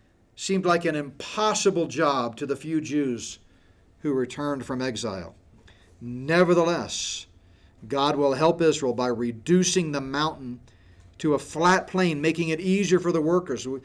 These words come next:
we understand the geography in Israel is actually going to change in the future kingdom. The Temple Mount's gonna be much larger than it is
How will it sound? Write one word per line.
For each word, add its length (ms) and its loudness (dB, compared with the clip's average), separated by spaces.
we 120 0
understand 440 0
the 60 4
geography 1000 6
in 80 0
Israel 320 2
is 80 0
actually 300 0
going 180 0
to 80 0
change 600 -2
in 80 0
the 100 -4
future 380 -2
kingdom. 360 -8
The 80 -4
Temple 320 -2
Mount's 240 -2
gonna 140 -4
be 100 -2
much 400 -4
larger 380 2
than 160 0
it 100 -2
is 240 0